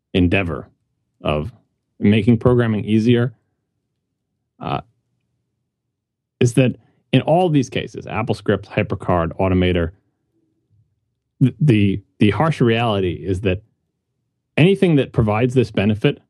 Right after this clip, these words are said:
that, you know, that lowers the bar for people to do powerful things they configure themselves,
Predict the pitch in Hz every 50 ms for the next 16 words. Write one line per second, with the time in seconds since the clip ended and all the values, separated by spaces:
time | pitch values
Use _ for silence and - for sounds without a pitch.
0 | _ _ _ _ _ _ _ _ _ _ _ _ - 104 - 104 110 107 101 92
1 | 80 85 - 104 78 104 101 113 131 147 139 123 - - 113 101 107 104 104 104
2 | 107 110 127 131 - _ - - 104 101 104 - 131 127 - 117 110 110 113 113
3 | - _ _ _ _ _ _ _ - - 117 110 104 101 101 101 98 98 104 -
4 | - 95 90 113 120 127 120 - 110 107 113 113 110 117 110 - 113 113 104 -
5 | - 101 101 - 98 90 110 104 107 107 104 101 95 92 - 104 101 104 117 131
6 | 143 - -